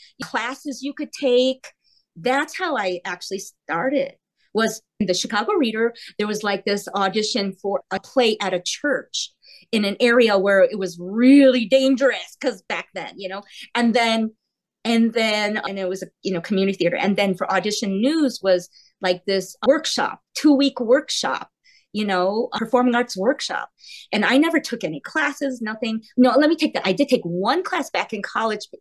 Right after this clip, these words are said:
as to fulfill a requirement. And it happened to be, like, an oral interpretation and an acting class. So that's how I kinda got an introduction to, like, I really like it. So the Audition News and Chicago Reader was how I started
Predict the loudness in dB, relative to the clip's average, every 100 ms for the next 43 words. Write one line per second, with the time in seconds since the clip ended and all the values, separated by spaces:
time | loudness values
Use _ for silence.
0 | -12 -4 -4 -4 -8 -8 -2 0 2 0
1 | -2 -4 -2 -2 -2 -6 -10 -14 -20 -20
2 | -20 -20 _ -2 0 0 -2 0 -2 -2
3 | -2 0 0 0 -2 -6 -8 _ 0 2
4 | 2 0 -6 -10 -2 -2 -2 -6 -6 -4
5 | -2 -2 -2 -2 -2 -4 -4 -4 -4 -2
6 | 0 -2 -2 -6 -4 -4 -4 -4 -10 -16
7 | _ _ _ -2 0 0 0 -2 -4 -4
8 | -6 -6 -2 -2 -2 -4 -6 -6 -6 -4
9 | -6 -8 _ -20 -20 -8 -6 -6 -4 -4
10 | -2 -4 -4 -2 -2 -4 -6 -8 -12 -12
11 | -6 -6 -6 -8 -12 _ _ _ -10 -6
12 | -2 0 2 4 4 4 2 0 0 0
13 | 2 0 -4 -6 -2 0 0 0